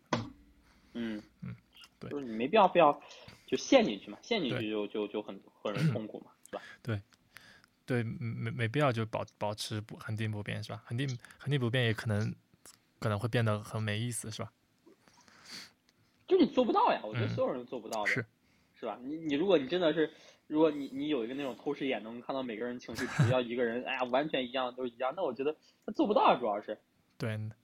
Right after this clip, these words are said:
Speaker 2: 那
Speaker 1: 就是你受，你，你，你，你正常来讲的话，你看到开心的东西，你就会兴奋；你，你，你，你如果有一些不开心，就会，就，就情绪就非常 down 嘛，对吧？
Speaker 2: 嗯。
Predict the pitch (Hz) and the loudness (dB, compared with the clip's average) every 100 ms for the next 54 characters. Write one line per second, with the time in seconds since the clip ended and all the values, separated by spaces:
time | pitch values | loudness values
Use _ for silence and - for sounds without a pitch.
0 | _ 127 120 233 208 135 - 240 180 135 | _ -4 -2 0 0 0 2 2 2 -2
1 | - 123 104 127 - - 143 - 262 208 | -8 -10 -10 -10 -12 -6 -4 4 6 8
2 | 147 156 117 135 117 - 185 160 131 - | 6 6 4 0 -2 -2 2 4 4 2
3 | 151 151 139 131 131 107 156 165 - _ | -2 0 -2 -2 -4 -4 -2 -2 -2 _
4 | _ - 120 113 117 104 107 107 - 120 | _ -12 -10 -6 -6 -6 -10 -14 -12 -8
5 | 120 113 107 113 107 127 123 104 104 120 | -6 -4 -2 -2 0 4 6 4 4 4
6 | 123 - - - 127 117 123 113 123 123 | 2 -4 -20 -8 2 2 2 -2 -2 -2
7 | 113 - 113 117 117 113 - - 110 107 | -4 -4 -6 -2 -4 -4 -10 -12 -12 -6
8 | 120 120 110 135 131 98 - _ - 120 | -2 -2 2 2 2 0 -12 _ -6 -2
9 | 110 | -2